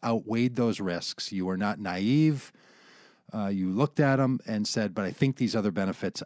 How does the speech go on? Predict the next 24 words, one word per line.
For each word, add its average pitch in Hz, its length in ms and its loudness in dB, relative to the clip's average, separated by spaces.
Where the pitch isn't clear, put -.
outweigh 98 360 -2
those 90 280 -4
risks," - 480 -6
and 87 320 -8
it 90 160 -10
was 87 240 -10
something 95 320 -6
you 80 80 -6
considered 110 520 0
deeply 92 520 -2
and 87 180 -6
were 90 100 -4
willing 87 340 -4
to, 82 240 -8
to 87 80 -6
make 80 200 -8
that 80 160 -6
vote 82 260 -6
with 92 280 -8
all 104 140 0
the 90 120 -4
risks, - 540 -8
uh, 85 260 -14
aware, 85 520 -8